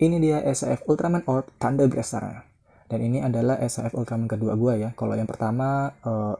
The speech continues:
yaitu Ultraman Z Beta Smash yang beberapa hari yang lalu baru aja gua review. Dan buat kalian yang belum sempat nonton, bisa kalian cek langsung di YouTube channel gua atau nanti bisa gua selipin di bagian atas. Jadi nanti kalian bisa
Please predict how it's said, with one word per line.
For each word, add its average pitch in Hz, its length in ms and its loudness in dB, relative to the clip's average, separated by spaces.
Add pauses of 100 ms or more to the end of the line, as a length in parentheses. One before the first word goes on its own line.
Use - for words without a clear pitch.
(200)
yaitu 110 320 0
Ultraman 107 480 -2
Z 107 160 -2
Beta 107 160 -2
Smash 117 320 -4
yang 110 400 -4 (480)
beberapa 113 400 0
hari 117 240 2
yang 117 80 2
lalu 127 240 4
baru 117 240 2
aja 110 160 0
gua 110 160 2
review. 120 400 0 (160)
Dan 110 240 0
buat 113 160 0 (160)
kalian 120 320 0
yang 127 160 2
belum 117 240 2
sempat 110 160 -2
nonton, 110 400 0
bisa 113 240 -2
kalian 110 240 0
cek - 160 -4
langsung 120 560 -2
di 110 240 4
YouTube 117 240 -2
channel 110 240 0
gua 113 320 0
atau 120 240 0
nanti 131 320 2
bisa 117 240 0
gua 113 320 0
selipin 113 400 -4
di 113 160 0
bagian 107 240 -2
atas. 117 240 -6
Jadi 107 240 -2
nanti 110 160 -2
kalian 113 320 -2
bisa 107 240 -8